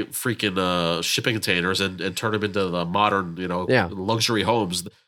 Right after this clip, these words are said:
Speaker 1: they're still costing a quarter of a, quarter of a mil.
Speaker 2: Exactly.
Speaker 1: And versus the trailer home, which is rented land and,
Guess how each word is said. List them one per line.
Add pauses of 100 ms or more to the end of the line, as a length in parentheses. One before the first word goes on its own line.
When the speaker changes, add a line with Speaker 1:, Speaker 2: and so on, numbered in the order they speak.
Speaker 1:
they're
still
costing
a
quarter
of
a,
quarter
of
a
mil.
Speaker 2:
Exactly. (180)
Speaker 1:
And
versus
the
trailer
home,
which
is
rented
land
and,